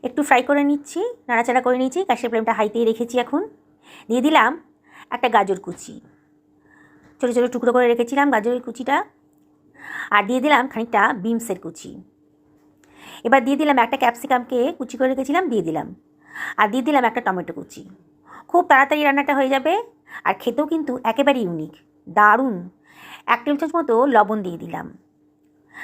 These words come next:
আর দিয়ে দিলাম খানিকটা কাঁচা লঙ্কা। লঙ্কাটা আপনারা একটু বুঝে দেবেন, যে যেমন ঝাল পছন্দ করেন সেইভাবে দেবেন। দারুণ সুন্দর একটা রেসিপি তৈরি হয়ে যাচ্ছে। একটুখানি সব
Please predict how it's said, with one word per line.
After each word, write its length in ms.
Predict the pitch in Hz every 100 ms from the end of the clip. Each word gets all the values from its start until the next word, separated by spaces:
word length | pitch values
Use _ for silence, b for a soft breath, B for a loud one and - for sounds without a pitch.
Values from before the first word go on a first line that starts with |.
| B 214
আর 120 | 233
দিয়ে 160 | 262
দিলাম 260 | 294 277 240
খানিকটা 380 | - 240 240 254
কাঁচা 280 | 220 196 175
লঙ্কা। 420 | 160 - - 175 _ -
লঙ্কাটা 320 | 247 254 277
আপনারা 240 | 269 269 254
একটু 180 | 254
বুঝে 200 | 233 240
দেবেন, 320 | 247 247 294 427 _ _ b b 226
যে 60 |
যেমন 200 | 240 247
ঝাল 180 | 220 220
পছন্দ 360 | 220 247 240 247
করেন 360 | 226 294 427
সেইভাবে 400 | - 226 220 226
দেবেন। 320 | 214 202 254 415 - _ _ _ _ _ _ B B B B B 196
দারুণ 320 | 240 262 320
সুন্দর 260 | 330 302 320
একটা 240 | 320 220
রেসিপি 280 | 214 220 208
তৈরি 180 | 185 185
হয়ে 140 | 160
যাচ্ছে। 480 | 156 147 - - - _ B B B B
একটুখানি 640 | 254 294 311 302 240 392 - _
সব 140 | -